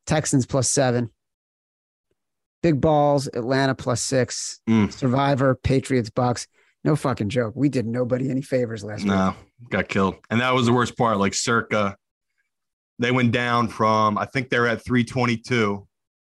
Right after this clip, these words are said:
Speaker 2: Um, last night, a bunch of people like us lost in the Patriots. So that means there's a hundred twenty-five people left in the whole <laughs> contest in week eight, which is crazy.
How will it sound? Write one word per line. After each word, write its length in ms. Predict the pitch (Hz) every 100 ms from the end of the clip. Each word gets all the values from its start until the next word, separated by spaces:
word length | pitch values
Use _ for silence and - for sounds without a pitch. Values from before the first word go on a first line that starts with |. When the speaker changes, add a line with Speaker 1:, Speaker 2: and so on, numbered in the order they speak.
| -
Speaker 2:
Um, 500 | 101 98 95 92 95
last 260 | 113 110
night, 100 | 117
a 40 | 107
bunch 160 | 110
of 40 | -
people 140 | 110
like 200 | 110 104 113
us 220 | 107 -
lost 320 | 101 104 -
in 60 | 104
the 80 |
Patriots. 680 | 95 101 107 - 127 123 - _ _ _ _ -
So 140 | -
that 140 | 110 110
means 220 | 113 107
there's 100 | 104
a 60 |
hundred 280 | 104 127 127
twenty-five 500 | - 127 117 123 117
people 240 | 113 110 104
left 240 | 113 -
in 60 | 95
the 60 |
whole 180 | - 113
<laughs> 160 | - 127
contest 720 | 127 104 98 92 - - - _ _ -
in 240 | 113 113 107
week 240 | 131 127
eight, 260 | 123 110 92
which 140 | 98
is 100 | 101
crazy. 520 | - 104 98 92 95